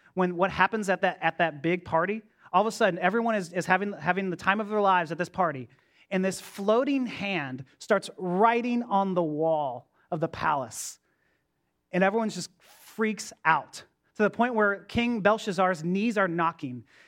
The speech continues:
going, "What is it? What is it? What is it? Someone tell me what this means. What does this mean?" And so finally they find Daniel, and Daniel interprets it for them and says, "Do, do you not remember your own dad? Who, King Nebuchadnezzar, the untouchable?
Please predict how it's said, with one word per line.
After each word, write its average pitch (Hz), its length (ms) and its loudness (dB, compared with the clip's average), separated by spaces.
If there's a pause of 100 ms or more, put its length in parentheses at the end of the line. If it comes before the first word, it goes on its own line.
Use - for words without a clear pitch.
going, 160 180 -2 (140)
"What 240 180 6
is 254 140 2
it? 226 120 2 (100)
What 262 200 4
is 277 160 2
it? 277 100 -4
What 269 200 4
is 277 160 -2
it? 202 120 -4 (120)
Someone 311 340 4
tell 247 160 -2
me 277 100 2
what 277 200 2
this 277 160 -2
means. 269 260 2
What 285 160 6
does 285 140 -6
this 240 160 -2
mean?" 214 440 0 (680)
And 220 100 -2
so 226 100 2
finally 254 360 2
they 208 120 0
find 220 300 -2
Daniel, 180 480 -2 (220)
and 202 120 2
Daniel 233 300 2
interprets 190 480 -2
it 175 80 -6
for 147 220 -2
them 135 260 -6 (400)
and 202 100 -4
says, 214 200 2
"Do, 262 180 0
do - 260 -4
you 294 140 2
not 302 240 0
remember 214 580 0
your 196 280 -2
own 208 240 -2
dad? 165 400 -2 (1120)
Who, 269 160 0 (380)
King 269 240 2
Nebuchadnezzar, 220 720 0
the 214 160 0
untouchable? 226 720 -2